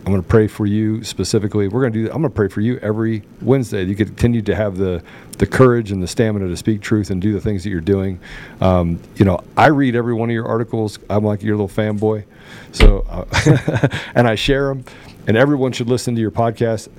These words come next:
The reason why I said put it on Apple is because when I'm driving back and wor-, forth from work, um, I put your Rumble ons in the morning so I can g-,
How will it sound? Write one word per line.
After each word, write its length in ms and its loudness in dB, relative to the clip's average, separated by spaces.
The 80 0
reason 220 6
why 160 -2
I 20 -4
said 220 -4
put 120 -4
it 40 2
on 120 -2
Apple 360 -2
is 60 -2
because 200 -2
when 80 0
I'm 80 -4
driving 300 0
back 260 -2
and 140 -2
wor-, 240 0
forth 320 0
from 100 -4
work, 240 0
um, 180 6
I 80 0
put 220 2
your 80 0
Rumble 340 0
ons 300 -4
in 100 -2
the 80 0
morning 320 -2
so 120 -2
I 40 -2
can 140 -6
g-, 100 -10